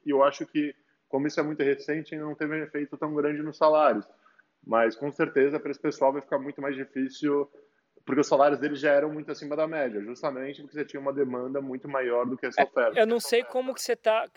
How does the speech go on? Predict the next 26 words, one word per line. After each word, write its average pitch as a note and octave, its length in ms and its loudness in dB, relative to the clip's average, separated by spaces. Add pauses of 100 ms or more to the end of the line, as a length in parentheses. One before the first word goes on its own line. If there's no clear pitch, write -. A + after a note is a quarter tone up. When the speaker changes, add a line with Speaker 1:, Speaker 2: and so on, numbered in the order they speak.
Speaker 2:
tá G#3+ 140 0
a G#3 60 -2
média, G3+ 440 -2
mas G3 200 -6
só G#3+ 100 -2
pras A3+ 160 -6
pessoas G#3 320 -4
terem G3 160 0
uma G3 100 -4
noção G3 320 -4
de G3+ 120 -6
grandeza, F3 1000 0
um, G3 920 -10
um F#3 40 -10
desenvolvedor, F3+ 1000 0
um E3+ 100 -4
engenheiro, F3+ 1000 0
dez F#3 380 8
mil G3+ 180 0
é A3+ 60 4
um A3 80 -2
salário G#3+ 300 2
baixo, E3+ 580 -2
assim, A#2 480 -16
assim, C3+ 320 -10
é, B2+ 920 -12